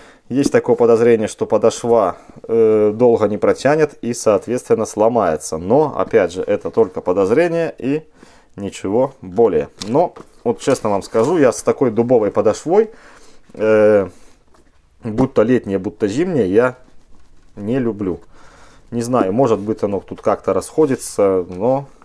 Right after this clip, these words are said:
я сомневаюсь. Скорее, оно где-, где-то здесь может переломаться просто. Но, опять же, это мои догадки, поэтому я ничего не могу сказать ни за, ни против. Ну, вот как есть, так и говорю.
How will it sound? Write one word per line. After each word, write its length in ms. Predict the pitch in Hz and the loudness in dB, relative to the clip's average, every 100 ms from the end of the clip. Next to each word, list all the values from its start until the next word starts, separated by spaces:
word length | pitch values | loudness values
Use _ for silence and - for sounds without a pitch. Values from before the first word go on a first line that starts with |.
| _ - | _ -10
я 160 | 98 101 | -6 -6
сомневаюсь. 680 | 92 95 92 87 82 - _ - _ _ - _ | -6 -6 -4 -4 -8 -18 _ -20 _ _ -20 _
Скорее, 460 | - - 113 123 110 | -20 -2 0 2 2
оно 140 | 110 | 0
где-, 200 | 101 107 | -2 -2
где-то 560 | - 95 101 110 120 101 | -2 -8 -6 -4 0 -2
здесь 340 | 92 123 - | -2 -8 -8
может 300 | 104 104 98 | -6 -6 -6
переломаться 640 | - 104 107 107 123 - - | -6 -2 0 0 -4 -8 -12
просто. 320 | 85 - - - - _ _ _ - - - - _ - - - - | -12 -14 -20 -20 -20 _ _ _ -20 -20 -20 -20 _ -20 -20 -20 -4
Но, 140 | 185 | 0
опять 260 | 185 160 143 | 2 2 2
же, 60 | |
это 140 | 117 95 | 0 0
мои 240 | 104 123 | 0 2
догадки, 420 | 113 113 139 - | 2 2 -2 -6
поэтому 440 | - 95 107 98 90 | -2 -2 -2 -8 -6
я 200 | 98 87 | -8 -8
ничего 420 | 90 92 - 104 | -14 -16 -6 -6
не 80 | 98 | -6
могу 200 | 92 87 | -8 -8
сказать 380 | - 95 87 | -6 -4 -6
ни 100 | 95 | -6
за, 160 | 95 95 | -4 -4
ни 80 | 90 | -4
против. 400 | - 175 - 147 - - - - - - _ | -2 -2 -2 -10 -12 -20 -20 -20 -20 -20 _
Ну, 120 | 107 117 | -6 -2
вот 160 | 107 | -2
как 240 | - 95 117 | -2 -4 -2
есть, 260 | 160 - | -4 -2
так 220 | 113 110 | -2 -2
и 60 | 104 | -4
говорю. 400 | 98 98 92 82 | -2 0 0 -4